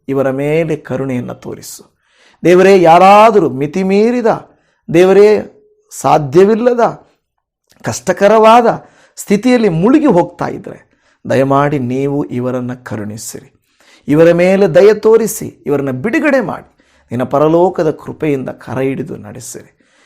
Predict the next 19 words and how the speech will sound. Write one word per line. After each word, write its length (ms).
ದೇವರೇ, 360
ಮನುಷ್ಯರ 480
ಮುಂದೆ, 360
ಊರಿನವರ 600
ಮುಂದೆ, 360
ಸಂಬಂಧಿಕರ 720
ಮುಂದೆ 300
ಇವರ 240
ತಲೆ 240
ತಗ್ಗಿಸಲ್ಪಡಬಾರದು. 1200
ಲೋಟನ, 500
ಲೋಟನ 320
ಕುಟುಂಬವನ್ನು 840
ದೇವದೂತರು 720
ಕರ 240
ಹಿಡಿದು 400
ಎಳೆದು 520
ನಡೆಸಿದ 460
ಹಾಗೆ 540